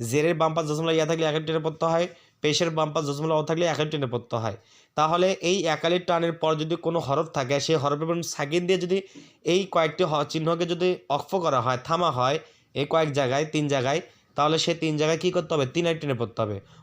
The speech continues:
অথবা খাড়া জবর, খাড়া জের উল্টা পেশ যদি কোনো হরফে থাকবে,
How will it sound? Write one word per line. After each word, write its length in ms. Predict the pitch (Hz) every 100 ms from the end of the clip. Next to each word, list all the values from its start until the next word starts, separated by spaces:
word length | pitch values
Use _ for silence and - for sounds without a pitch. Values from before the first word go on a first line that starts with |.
| -
অথবা 320 | 143 165 180
খাড়া 320 | - 151 156
জবর, 240 | 160 175 170
খাড়া 200 | 151 151
জের 120 | 170
উল্টা 280 | 156 151 156
পেশ 120 | 165
যদি 160 | 170
কোনো 220 | 170 175 156
হরফে 320 | 139 147 156
থাকবে, 380 | 143 117 139